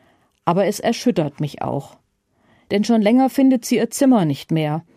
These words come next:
weiß nicht mehr, wo mal ihre Heimat war. Die Erinnerungen entgleiten ihr. Es sieht so aus, als würde sie schließlich sich selbst verlieren.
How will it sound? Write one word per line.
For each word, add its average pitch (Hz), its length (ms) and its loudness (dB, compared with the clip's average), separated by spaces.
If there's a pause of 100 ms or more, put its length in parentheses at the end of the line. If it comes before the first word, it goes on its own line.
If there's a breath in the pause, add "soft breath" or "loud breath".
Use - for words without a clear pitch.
(240 soft breath)
weiß 202 280 0
nicht 220 200 0
mehr, 202 220 2
wo 202 100 2
mal 190 240 0
ihre 180 240 -4
Heimat 202 460 2
war. 143 280 -4 (540)
Die 180 80 2
Erinnerungen 208 720 2
entgleiten 156 680 -4
ihr. 151 300 -4 (800 soft breath)
Es 185 80 -6
sieht 294 200 0
so 220 100 2
aus, 208 560 0
als 196 240 -2
würde 202 240 0
sie 208 160 -2
schließlich 185 560 -4
sich 208 180 -6
selbst 160 380 -4
verlieren. 151 500 -4